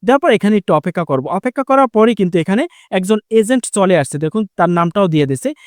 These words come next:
এখন এখানে আমি লিখে দেবো আমার এনআইডি কার্ড দিয়ে কয়টি সিম ক্রয় করা, সেটি আমি জানতে চাচ্ছি। সেন্ড করে দেবো।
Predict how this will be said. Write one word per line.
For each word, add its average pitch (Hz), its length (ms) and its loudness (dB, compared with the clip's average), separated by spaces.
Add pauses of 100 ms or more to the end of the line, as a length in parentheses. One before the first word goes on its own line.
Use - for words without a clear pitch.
(160)
এখন 269 240 0
এখানে 269 280 2
আমি 269 120 4
লিখে 202 240 4
দেবো 165 160 2
আমার 226 320 0
এনআইডি 254 300 2
কার্ড 269 200 -4
দিয়ে 180 220 0
কয়টি 220 300 -2
সিম 269 200 0
ক্রয় 240 300 2
করা, 220 280 2 (240)
সেটি 311 260 0
আমি 196 160 4
জানতে 156 300 0
চাচ্ছি। 131 340 -6 (240)
সেন্ড 262 280 -2
করে 269 160 0
দেবো। 277 220 -2